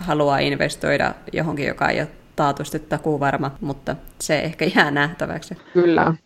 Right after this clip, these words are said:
Speaker 2: mutta, mutta tosiaan siis se, että mitä sanoin, että, että kyllä tarvitaan poliittista päätöksentekoa, tarvitaan yrityksiä, tarvitaan kuluttajien toimia, ja sitten se teknologia on yksi, että mietitään, miten siitä ilmastokriisistä päästään vähimmin vammoin.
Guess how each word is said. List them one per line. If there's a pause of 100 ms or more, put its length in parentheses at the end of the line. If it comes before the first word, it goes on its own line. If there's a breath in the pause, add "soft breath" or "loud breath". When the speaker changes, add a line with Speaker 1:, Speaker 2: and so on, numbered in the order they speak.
(120)
Speaker 2:
mutta, (140)
mutta
tosiaan
siis
se,
että
mitä
sanoin,
että,
että (180)
kyllä
tarvitaan (120)
poliittista
päätöksentekoa,
tarvitaan
yrityksiä,
tarvitaan
kuluttajien
toimia, (360 soft breath)
ja
sitten
se
teknologia
on
yksi,
että
mietitään,
miten (240)
siitä
ilmastokriisistä
päästään (100)
vähimmin
vammoin.